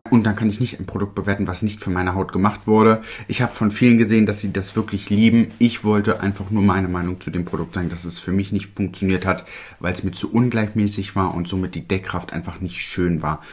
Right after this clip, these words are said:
Wenn man aber Pickel hat oder Akne hat, kann ich mir vorstellen, dass man das punktuell aufträgt, um gegen die Akne zu kämpfen und dann eventuell mit regulärem Make-up rüberzugehen. Punktuell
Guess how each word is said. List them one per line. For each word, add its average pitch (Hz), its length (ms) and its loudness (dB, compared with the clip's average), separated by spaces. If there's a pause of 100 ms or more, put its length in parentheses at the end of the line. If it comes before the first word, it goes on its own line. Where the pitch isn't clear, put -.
(180)
Wenn 110 100 6
man 107 160 4
aber 87 180 -2
Pickel 85 440 -4
hat 151 240 -2
oder - 200 -8
Akne 120 300 -2
hat, 104 180 -2 (280)
kann 101 160 0
ich 98 80 -4
mir 101 100 -2
vorstellen, 98 380 0
dass 90 160 -6
man 90 80 -2
das 87 160 -8
punktuell - 640 -2
aufträgt, 101 600 0
um 92 220 -2 (140)
gegen 104 320 4
die - 160 -10
Akne - 320 -6
zu 82 140 -8
kämpfen 117 540 0 (460)
und 101 180 0
dann 98 240 2 (100)
eventuell 90 460 -2
mit 87 220 -2
regulärem 80 420 -2
Make-up 76 360 -6
rüberzugehen. 73 560 -8
Punktuell 143 580 4